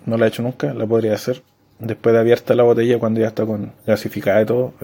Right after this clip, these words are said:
podría hacer una lectura con el refractómetro y ahí podría ver si que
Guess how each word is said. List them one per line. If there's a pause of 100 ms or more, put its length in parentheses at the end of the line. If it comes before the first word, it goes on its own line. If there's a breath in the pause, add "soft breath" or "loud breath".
(120)
podría
hacer
una
lectura
con
el
refractómetro (200)
y
ahí (120)
podría
ver
si
que